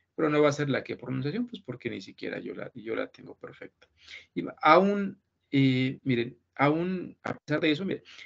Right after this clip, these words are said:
recuerden ustedes que la presentación, la pronunciación es muy subjetiva, ¿no? Depende de donde uno es, de la edad que uno tenga, en fin. Ok. El aprendiz ha asimilado el sistema fonológico del inglés,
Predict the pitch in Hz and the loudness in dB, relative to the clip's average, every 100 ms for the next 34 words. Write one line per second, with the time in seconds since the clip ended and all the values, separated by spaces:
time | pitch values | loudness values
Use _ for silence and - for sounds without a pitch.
0 | _ _ _ - 143 147 151 147 151 131 | _ _ _ -4 -2 2 0 2 0 0
1 | 123 143 143 151 147 143 151 196 147 139 | -2 -2 -4 -4 -4 -2 -4 2 2 2
2 | 143 143 139 139 139 160 190 - _ - | 0 2 0 0 2 0 -2 -10 _ -4
3 | 131 131 139 139 175 180 190 226 180 123 | -2 0 0 0 -4 -6 -8 -6 -4 0
4 | 139 139 143 139 143 131 117 117 113 117 | 0 2 2 0 2 0 -2 -4 -4 0
5 | 135 143 139 127 110 107 - 110 - 151 | 2 2 2 0 -4 -4 -8 -10 0 2
6 | 151 127 110 - - - - - 131 135 | 2 -2 -6 -12 -18 -16 -16 -4 0 0
7 | - - _ _ _ _ _ _ _ _ | -2 -14 _ _ _ _ _ _ _ _
8 | _ _ _ - - - 135 135 131 131 | _ _ _ -20 -10 4 4 6 2 2
9 | 151 196 190 - - - 123 131 139 - | 0 0 -4 -10 -18 0 4 4 2 -2
10 | 135 120 113 120 123 131 127 120 120 - | -4 -2 -2 0 0 0 -2 -6 -12 -10
11 | 120 131 131 120 110 110 107 - _ 131 | -6 -6 -6 -8 -6 -4 -6 -10 _ -18
12 | - 113 98 98 98 123 131 - | -6 -4 -4 -6 0 0 0 -8